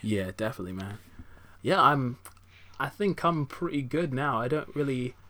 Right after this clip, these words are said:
have much to say, I guess, maybe besides that, uh, post-credit scene. 'Cause, uh, obviously when, uh, Maria Hill and, like, Nick Fury are out in that city, and then, uh, chaos starts happening, I'm like,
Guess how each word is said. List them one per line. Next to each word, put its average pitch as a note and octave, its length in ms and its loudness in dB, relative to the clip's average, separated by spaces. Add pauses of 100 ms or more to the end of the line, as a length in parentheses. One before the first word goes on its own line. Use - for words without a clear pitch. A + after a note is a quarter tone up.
(120)
have B2 180 0
much C3 200 0
to A2+ 60 -2
say, C#3 180 4
I A2+ 80 6
guess, B2 220 4
maybe B2+ 300 4
besides A2+ 440 4
that, A2 220 4
uh, G#2 260 4
post-credit C3+ 580 4
scene. G2+ 400 0 (580)
'Cause, A2+ 240 4
uh, G#2 240 4
obviously G#2+ 600 2
when, G2+ 300 2
uh, G2 320 0
Maria G#2+ 340 2
Hill G#2 300 0
and, F#2+ 140 0
like, F#2+ 220 -2
Nick G#2 180 -8
Fury G2 320 2
are F#2+ 60 2
out F#2+ 180 0
in E2+ 120 -8
that F#2+ 140 -6
city, F#2+ 400 -4
and F#2 200 -2
then, F#2+ 240 -2 (520)
uh, F#2+ 260 -2 (100)
chaos G#2 400 2
starts G2+ 240 -2
happening, G2+ 300 -4
I'm G2+ 80 0
like, F#2+ 180 -6